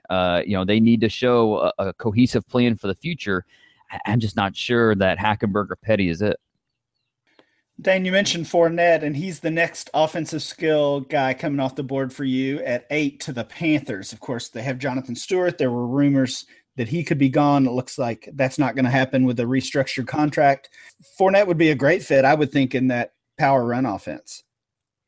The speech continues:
Speaker 1: I agree. And, you know, even though, you know, Carolina, a lot of shotgun, eh, you know, Fournette's more of a I formation. I, I mean, I, I still think, you know,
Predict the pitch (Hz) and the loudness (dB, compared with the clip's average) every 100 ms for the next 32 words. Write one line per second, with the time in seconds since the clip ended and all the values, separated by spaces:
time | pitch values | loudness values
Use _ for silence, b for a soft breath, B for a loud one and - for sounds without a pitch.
0 | _ _ _ _ - 107 92 92 90 95 | _ _ _ _ -4 -2 0 0 0 0
1 | 101 95 92 92 110 110 139 127 117 113 | 2 2 2 2 2 4 4 6 4 4
2 | 110 104 - - 98 90 117 107 101 101 | 4 2 -2 -2 -2 0 2 2 4 2
3 | 98 98 92 - 113 127 175 135 - 135 | 2 2 0 -4 -8 0 2 2 2 2
4 | - 117 117 113 107 113 104 101 107 98 | 2 2 2 2 0 0 -2 0 0 0
5 | 90 - 110 110 - 104 101 92 90 90 | 0 0 2 2 2 0 0 0 2 2
6 | 80 101 101 - 95 95 101 - 101 98 | 2 0 0 -2 -2 0 0 -2 -2 -2
7 | 92 B B - 120 127 127 127 127 - | -4 B B 0 2 4 4 6 4 2
8 | 139 117 120 110 - 101 90 | 0 0 0 -2 0 -2 -2